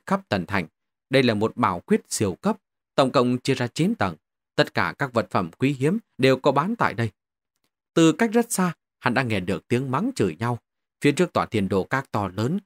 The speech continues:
có hai nhóm người đang giằng co cái gì đó. Diệp Phàm ngẩn ra, có không ít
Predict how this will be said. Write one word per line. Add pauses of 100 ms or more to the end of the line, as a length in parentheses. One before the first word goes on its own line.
(160)
có
hai
nhóm
người
đang
giằng
co
cái
gì
đó. (640)
Diệp
Phàm
ngẩn
ra, (340)
có
không
ít